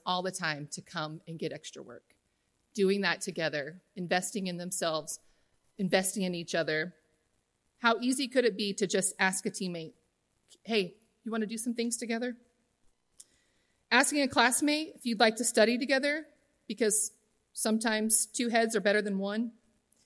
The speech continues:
Could be asking someone on campus how you can he-, help, or just stopping and asking how someone is,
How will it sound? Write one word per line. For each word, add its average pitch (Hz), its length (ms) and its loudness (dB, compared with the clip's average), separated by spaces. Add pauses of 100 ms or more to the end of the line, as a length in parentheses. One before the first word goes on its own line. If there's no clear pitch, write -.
(420)
Could 214 120 6
be 208 100 6
asking 214 300 0
someone 208 280 2
on 190 100 0
campus 208 360 0
how 226 60 0
you 202 140 -2
can 190 160 -6
he-, 202 120 -8 (220)
help, 214 280 0
or 170 220 -4 (480)
just 262 400 4
stopping 254 480 2
and 233 180 -4
asking 208 380 0
how 196 120 0
someone 202 420 0
is, 170 360 0